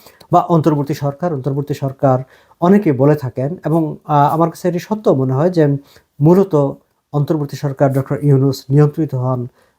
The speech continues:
জামাতে ইসলামী কর্তৃক। এমনকি যে এনসিপি, এনসিপিকেও বলা হয় যে জামাতেরই একটা এক্সটেনশন মাত্র। জামাত,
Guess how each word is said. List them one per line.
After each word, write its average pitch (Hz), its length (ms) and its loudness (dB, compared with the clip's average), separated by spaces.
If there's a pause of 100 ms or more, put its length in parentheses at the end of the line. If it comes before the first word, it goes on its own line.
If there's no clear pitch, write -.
জামাতে 139 320 2
ইসলামী 127 300 -4
কর্তৃক। 143 400 -4 (300)
এমনকি 170 280 2
যে 160 100 0
এনসিপি, 151 680 0
এনসিপিকেও 160 540 -2
বলা 139 200 0
হয় 139 100 -2
যে 139 100 0
জামাতেরই 139 440 0
একটা 131 180 -4
এক্সটেনশন 131 540 -8
মাত্র। 135 360 -6 (560)
জামাত, 143 380 2